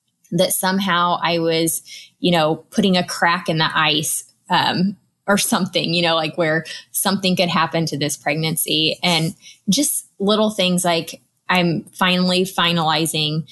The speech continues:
the gravestone for our son that we lost. And it's taken so long because, one, I couldn't find anything that I really loved, and I still don't really, like, love it just because I'm kind of a classical style person and nothing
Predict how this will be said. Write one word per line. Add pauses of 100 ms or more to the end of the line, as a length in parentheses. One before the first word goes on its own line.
(220)
the
gravestone
for
our
son
that
we
lost.
And (560)
it's
taken
so
long
because,
one,
I
couldn't
find
anything
that
I
really
loved,
and
I
still
don't
really,
like, (380)
love
it
just
because
I'm
kind
of
a (240)
classical
style
person
and
nothing